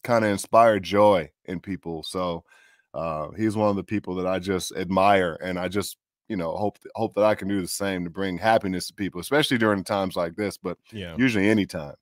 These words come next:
Speaker 1: anytime, um,
Speaker 2: Yeah.
Speaker 1: 'cause we just don't have enough of it in the world, in my opinion.
Speaker 2: No, we really don't. And, you know, <clears throat> one of the things, like, I, I try to tell a lot of people, you know, from my nieces and nephews and family to other folks, is like,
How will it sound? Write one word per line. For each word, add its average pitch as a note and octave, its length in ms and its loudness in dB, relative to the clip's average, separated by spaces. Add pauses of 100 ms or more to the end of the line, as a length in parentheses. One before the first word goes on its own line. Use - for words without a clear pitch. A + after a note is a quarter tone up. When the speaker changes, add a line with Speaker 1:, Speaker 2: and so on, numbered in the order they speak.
(140)
Speaker 1:
anytime, G2 580 -6 (120)
um, D2+ 340 -12
Speaker 2:
Yeah. F2+ 200 -20
Speaker 1:
'cause G#2+ 220 2
we A2 140 2
just A2 240 2
don't G#2+ 200 4
have G#2 260 6
enough G2+ 300 2
of F#2 160 0
it F2 60 -2
in E2+ 140 -4
the D#2+ 80 -8
world, D#2+ 320 -6 (120)
in D2+ 120 -16
my D2+ 140 -6
opinion. C#2+ 360 -18 (480)
Speaker 2:
No, C#3+ 220 -4
we G#2 60 -8
really A#2 280 -2
don't. G2+ 320 -8 (100)
And, A2 440 -10 (260)
you F#3 140 -2
know, C3+ 240 0 (100)
<clears throat> - 80 -20
one D3+ 500 2
of D3 80 4
the B2+ 80 0
things, A#2+ 280 -4
like, A2+ 120 -4
I, A#2+ 120 0 (120)
I B2 60 -8
try A2+ 220 -2
to G#2+ 80 -4
tell A2+ 220 -2
a - 20 -4
lot A2 240 -2
of G2+ 80 -4
people, G2+ 340 -6
you G2 80 -8
know, F#2+ 160 -8
from F#2+ 220 -14
my E2+ 200 -10 (640)
nieces A2 380 -6
and F#2+ 80 -8
nephews A2+ 460 0
and G2 140 -4
family A#2 420 0
to G#2+ 180 -8
other A2+ 200 -6
folks, A2 420 -8
is G2 280 -12
like, F#2 280 -10